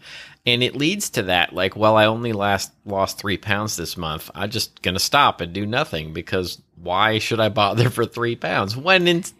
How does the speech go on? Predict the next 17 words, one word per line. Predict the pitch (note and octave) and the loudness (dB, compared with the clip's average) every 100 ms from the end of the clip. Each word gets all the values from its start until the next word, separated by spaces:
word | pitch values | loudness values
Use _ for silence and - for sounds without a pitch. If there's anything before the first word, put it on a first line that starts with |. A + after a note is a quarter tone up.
| - | 4
like, | D3+ D3 | 4 4
what's | - A2 C#3+ - | -2 2 2 4
the | E3+ | 4
alternative? | D#3 C#3+ - E3 E3 F2+ E2+ F#2+ | 4 4 0 0 0 0 -2 0
Like, | F#2 F2+ | 0 0
you're | F#2+ | -2
gonna | F#2+ F2+ | -2 -2
gain | E2 F2 C3 | -2 -2 -2
three | E3 F3 | 0 2
pounds | F3 F3 F#3+ G3+ | 4 2 2 -2
or | F#2 F#2 | 0 0
gain | F2+ F#2 G#2 G#2+ | 2 2 2 0
six | - C#3+ | 0 -2
pounds | - D#3 E3 | 2 2 4
or | C3 | 0
ten? | F#2 A2 - D#3+ | 0 -2 -2 0
Like, | A2 G2+ | 0 0